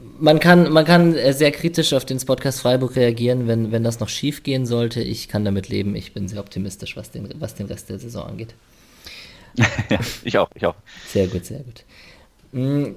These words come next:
Speaker 1: ich wollte noch zwei kleine Themen abhandeln, bevor wir auf, äh, kurz auf den Überblick der anderen Mannschaften und der ausgeliehenen Spieler kommen. Das eine war, dass der S C in einem fünfundzwanzig Jahre Bundesliga-Sondertrikot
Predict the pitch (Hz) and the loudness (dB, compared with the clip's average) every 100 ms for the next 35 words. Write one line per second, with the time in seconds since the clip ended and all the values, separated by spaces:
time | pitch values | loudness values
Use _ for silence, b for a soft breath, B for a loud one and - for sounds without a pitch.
0 | - 135 - 170 214 196 - 165 180 175 | -8 -6 2 2 2 -4 -2 0 0 0
1 | 180 185 - 185 185 - 160 165 170 180 | 0 0 0 0 0 -6 -2 2 4 6
2 | 156 - 151 151 151 139 139 139 147 135 | 4 2 2 2 0 0 -2 -2 0 0
3 | 135 135 - 147 - - 98 - 143 165 | -2 -6 -6 -6 -8 -10 -10 -8 -2 0
4 | 139 139 - 120 131 127 131 151 139 - | 2 -2 -2 -4 0 -2 -2 -2 -4 -6
5 | - 120 117 117 113 127 - 120 123 117 | -10 -6 -2 0 0 -2 -2 -4 -4 -4
6 | 151 127 - 156 185 - _ _ _ _ | 0 0 0 -2 -2 -8 _ _ _ _
7 | - - 127 120 139 160 151 131 143 139 | -20 -8 -6 -2 2 2 4 2 2 -2
8 | - - - - 143 117 143 139 123 131 | -6 -10 -10 -10 -10 -8 -8 -6 -4 -4
9 | 139 143 b b b _ 160 165 156 - | -4 -8 b b b _ -2 0 0 -2
10 | 143 143 131 123 123 127 127 127 123 135 | -4 -4 -4 -2 0 -2 0 0 0 -2
11 | 147 135 131 123 120 120 113 123 135 - | -4 -4 -6 -4 -2 -2 -4 -4 -4 -6
12 | 107 - 104 107 107 | -10 -8 -6 -6 -8